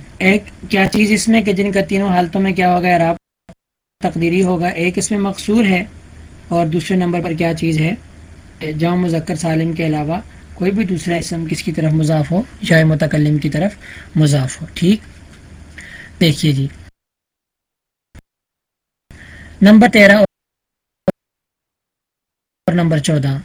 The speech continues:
جو یعنی اس کے آگے، آ، وہ ہیں اعراب کی صورتیں۔ اس میں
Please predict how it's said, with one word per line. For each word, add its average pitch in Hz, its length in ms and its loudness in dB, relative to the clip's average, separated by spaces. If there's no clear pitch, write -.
جو 156 280 -2
یعنی 160 240 0
اس 151 160 -6
کے 180 180 0
آگے، 151 280 0
آ، 160 40 -4
وہ 147 220 -2
ہیں 139 140 -2
اعراب 151 340 0
کی 156 80 -2
صورتیں۔ 143 480 -4
اس 226 180 2
میں 247 80 2